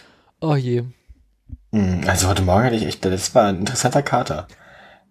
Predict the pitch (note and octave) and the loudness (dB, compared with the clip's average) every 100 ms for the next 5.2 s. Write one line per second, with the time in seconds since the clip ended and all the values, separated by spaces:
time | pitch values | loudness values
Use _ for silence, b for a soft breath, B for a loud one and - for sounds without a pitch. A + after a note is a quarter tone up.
0 | _ - - B2 B2 B2+ F#2 A#2+ - A#2+ | _ -8 -2 4 6 6 4 -2 -4 -4
1 | A2+ G#2 - _ _ _ _ B B B | -4 -8 -20 _ _ _ _ B B B
2 | B B2 C3+ B2 B2+ C3+ - C#3+ E3 C#3 | B 0 0 0 -2 0 2 2 4 0
3 | - G#2+ C#3+ E3+ A#3 F#3+ C#3 A2 A#2+ C3+ | 0 -2 0 2 0 0 -4 -4 -2 0
4 | C3+ B2 - D#3 D#3 C#3+ - C3 A#2+ B2 | -2 -4 -6 -6 -4 -4 -2 -2 0 -2
5 | G#2 A#2 | -4 -12